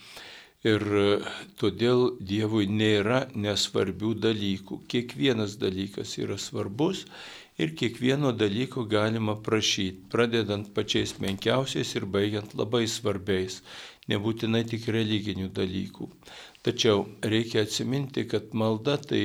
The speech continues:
yra mūsų buvimas su Dievu. Čia yra pirminė maldos prasmė. Žmogus, kuris turi savo gyvenimą, savo,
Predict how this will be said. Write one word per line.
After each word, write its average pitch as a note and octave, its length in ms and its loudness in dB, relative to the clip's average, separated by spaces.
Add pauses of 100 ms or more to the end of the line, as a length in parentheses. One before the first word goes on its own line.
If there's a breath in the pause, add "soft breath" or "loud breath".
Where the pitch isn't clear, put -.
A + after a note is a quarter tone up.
yra G2 160 0
mūsų A2+ 460 -4
buvimas A2 760 -2
su - 220 -6
Dievu. G2+ 500 0
Čia - 220 -2
yra G#2+ 240 0
pirminė B2 760 2
maldos G2 480 -2
prasmė. G2+ 600 -4 (760 loud breath)
Žmogus, C#3+ 480 0
kuris A#2+ 280 2
turi B2+ 240 4
savo B2 360 6
gyvenimą, A#2+ 720 6
savo, G#2+ 400 4